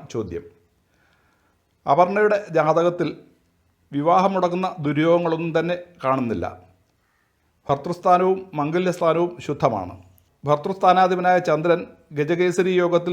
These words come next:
നിന്നുകൊണ്ട് ഭർതൃസ്ഥാനത്തേക്ക് ദൃഷ്ടി ചെയ്യുകയും ഭർതൃസ്ഥാനത്ത് നവാംശവും ചെയ്തിരിക്കുന്നതുമായ ജാതകമാണ്. അതിനാൽ ഇരുപത്തിയാറ് ഒന്ന് രണ്ടായിരത്തി പതിനൊന്നിനും പതിനഞ്ച്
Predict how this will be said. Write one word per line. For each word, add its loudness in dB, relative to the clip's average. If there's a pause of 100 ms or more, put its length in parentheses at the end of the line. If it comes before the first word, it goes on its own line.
നിന്നുകൊണ്ട് 0 (640)
ഭർതൃസ്ഥാനത്തേക്ക് 0 (200)
ദൃഷ്ടി -6
ചെയ്യുകയും 0 (240)
ഭർതൃസ്ഥാനത്ത് -2 (260)
നവാംശവും 0
ചെയ്തിരിക്കുന്നതുമായ 0 (240)
ജാതകമാണ്. 0 (1080)
അതിനാൽ 0 (280)
ഇരുപത്തിയാറ് 0
ഒന്ന് 0
രണ്ടായിരത്തി 0
പതിനൊന്നിനും -2 (380)
പതിനഞ്ച് 0